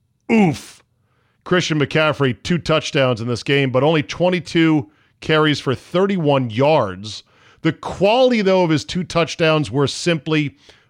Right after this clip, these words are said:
amazing. You have to see the highlights. One of them, he burrowed into the end zone after being stacked up about the three-yard line, and somehow he got in. The other one was on a little screen pass where he <laughs> threw the sickest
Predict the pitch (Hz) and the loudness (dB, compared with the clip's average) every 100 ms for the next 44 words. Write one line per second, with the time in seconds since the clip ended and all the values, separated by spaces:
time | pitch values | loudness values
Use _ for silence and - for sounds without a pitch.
0 | - 135 139 147 160 156 123 123 123 101 | -4 -2 0 2 2 0 -2 -2 -2 -2
1 | 170 160 143 - 147 127 135 139 110 101 | -4 -4 -6 -2 0 2 2 0 -2 -4
2 | - _ - - - 147 233 233 175 156 | -10 _ -20 -20 -4 0 2 2 2 2
3 | 131 156 117 87 180 202 208 180 175 - | 0 -2 -4 -2 2 4 4 2 -2 -2
4 | 175 208 208 - 185 156 143 165 165 117 | -2 0 -2 -2 0 0 2 2 0 0
5 | 110 92 104 101 _ _ 139 147 160 151 | -2 -4 -10 -12 _ _ -4 -2 0 0
6 | 147 131 - 170 165 - 156 151 135 135 | 0 -2 -2 0 0 0 0 0 -2 0
7 | 127 - 123 110 131 156 135 143 120 95 | -2 -6 -10 -8 -4 0 2 2 0 -6
8 | 85 95 - 120 - 190 156 135 120 107 | -10 -12 -10 -6 -2 0 2 2 0 -4
9 | _ _ 123 127 113 135 101 98 - _ | _ _ -2 0 0 0 -2 -10 -16 _
10 | _ _ 143 170 247 247 185 160 160 165 | _ _ -2 2 2 2 2 2 2 2
11 | 170 165 - 175 202 233 135 120 113 110 | 2 2 0 0 0 2 0 0 -2 -4
12 | - 143 151 165 170 117 - 190 175 - | -6 -2 0 0 -2 -8 -2 -2 -2 -6
13 | - 269 262 143 123 - | -4 -4 -2 -2 -4 -8